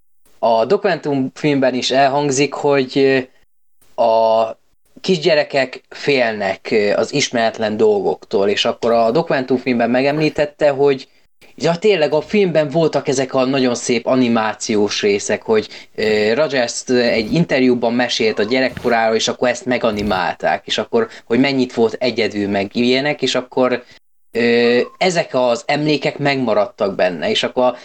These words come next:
ö, az epizód, amit ma néztem, ö, ott, ö, a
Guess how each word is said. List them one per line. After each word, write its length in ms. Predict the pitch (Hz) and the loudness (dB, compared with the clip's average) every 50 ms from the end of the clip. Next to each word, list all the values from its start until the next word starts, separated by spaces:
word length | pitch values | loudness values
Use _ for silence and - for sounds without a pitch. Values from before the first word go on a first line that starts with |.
| - - _ | -20 -20 _
ö, 240 | - 113 117 113 113 | -2 2 2 4 2
az 120 | 113 - | 2 2
epizód, 420 | - 156 - - 147 131 127 120 120 | 0 -2 -2 -2 -2 0 2 2 2
amit 240 | 113 110 113 110 - | 2 0 -2 -4 -2
ma 200 | 120 117 117 113 | 0 2 2 2
néztem, 680 | 110 110 110 107 - - - - 127 123 127 131 127 - _ _ _ _ - _ | 2 0 0 0 -2 -4 -2 -2 0 0 -2 -4 -8 -14 _ _ _ _ -20 _
ö, 280 | - 113 117 113 113 113 110 | -4 0 2 2 2 2 0
ott, 360 | - 110 113 113 - - - | 0 0 -2 -2 -4 -4 0
ö, 300 | 123 113 110 110 110 110 | 2 2 2 4 2 2
a 580 | 107 - - 107 107 104 104 104 104 104 98 - | 0 0 0 0 0 2 2 2 2 0 -2 -4